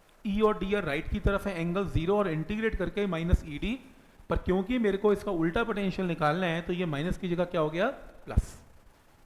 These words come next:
तो अब इसमें capacitance का formula था क्या, Q upon potential difference, इसका difference क्या आ गया, E into D, यहाँ पे क्या put कर दिया, E into D,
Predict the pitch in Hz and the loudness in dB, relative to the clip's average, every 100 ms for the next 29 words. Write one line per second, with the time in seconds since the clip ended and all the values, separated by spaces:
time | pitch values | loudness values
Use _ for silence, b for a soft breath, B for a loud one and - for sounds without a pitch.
0 | - - - B B 214 247 247 233 - | -20 -20 -20 B B -2 0 -4 -4 -4
1 | 208 214 226 - - 180 180 - 220 - | -2 -2 -2 -6 -4 0 0 0 -2 0
2 | 220 - 165 180 196 - 156 170 196 208 | -2 0 -2 0 2 2 2 0 0 -2
3 | 226 - - 190 202 196 196 196 202 196 | -2 -16 -8 -2 0 0 -2 -2 -4 -2
4 | 214 202 196 247 - - - - - - | -2 -4 -2 -6 -6 -14 -20 -20 -20 -20
5 | - - - 247 226 - 262 196 - 214 | -20 -20 -10 0 0 0 -4 -2 -2 -2
6 | 208 214 202 196 202 214 214 - 180 196 | -2 2 2 4 2 0 -2 -8 -4 -2
7 | 190 202 220 311 - - - - _ - | -2 -2 -2 -4 -10 -20 -20 -20 _ -14
8 | 139 165 180 208 220 214 202 202 214 - | -2 0 2 0 -2 0 0 0 -4 -4
9 | 202 202 220 - 170 196 196 214 214 | -2 0 -2 -4 -6 -4 -2 -2 -2